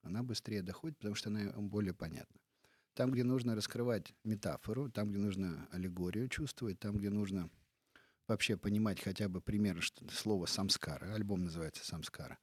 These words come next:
там нужно включаться. И я ориентирован на публику, которая присоединяется благодаря радиохитам, возможно,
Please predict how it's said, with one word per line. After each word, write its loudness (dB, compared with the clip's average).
там 2
нужно 2
включаться. -2
И -4
я 4
ориентирован 2
на 4
публику, 0
которая 2
присоединяется 2
благодаря 0
радиохитам, 0
возможно, 2